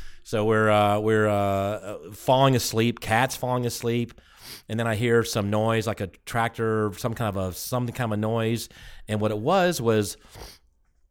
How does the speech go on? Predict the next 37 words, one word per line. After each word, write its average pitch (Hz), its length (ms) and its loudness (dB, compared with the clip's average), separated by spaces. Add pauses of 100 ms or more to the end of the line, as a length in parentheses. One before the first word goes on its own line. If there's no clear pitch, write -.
(240)
this 117 180 -6
guy, 110 260 0
it 107 40 0
looks 117 280 -2
like, 135 120 -4
it 135 80 -16
looked 139 180 -4
like, 117 140 -2
I 113 60 -2
thought 139 140 -2
it 120 60 0
was 117 80 0
maybe 110 220 0
his 117 240 -2
caravan. 85 500 -2
He 95 100 -8
was 95 120 -6
not 110 200 -2
happy 101 300 -4
about 87 240 -6
me, 95 200 -4
someone 101 280 -2
being 92 260 -2
in 76 100 -6
there. 64 220 -14 (580)
So, 113 640 2
but 117 160 0
he 120 160 -2
also 175 260 0
had 110 360 -2
a, 104 360 -4
like, 104 180 -6
a, 110 60 -6
this 104 220 -10
big 135 300 -2
pickup 123 340 -4
truck, 87 400 -8